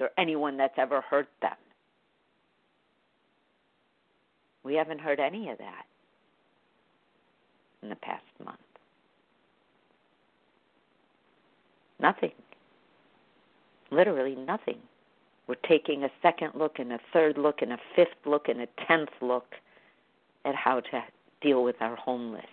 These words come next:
of how to take care of mental illness. So have we been dialed back? Yeah.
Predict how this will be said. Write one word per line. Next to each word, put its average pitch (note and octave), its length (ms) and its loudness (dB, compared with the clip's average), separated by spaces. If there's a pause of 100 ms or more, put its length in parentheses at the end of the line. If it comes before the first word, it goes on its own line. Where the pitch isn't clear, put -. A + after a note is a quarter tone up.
(2250)
of C3+ 120 2
how B2+ 240 6
to - 260 -8
take A#2+ 180 -6
care A#2+ 200 -2
of A2+ 160 -4
mental A#2+ 320 -12 (120)
illness. A#2 360 -8 (2250)
So B2+ 100 6
have C#3+ 260 6
we F#3+ 140 -2
been D#3 320 -2
dialed F#3 520 0
back? G3+ 280 4 (160)
Yeah. A2 420 2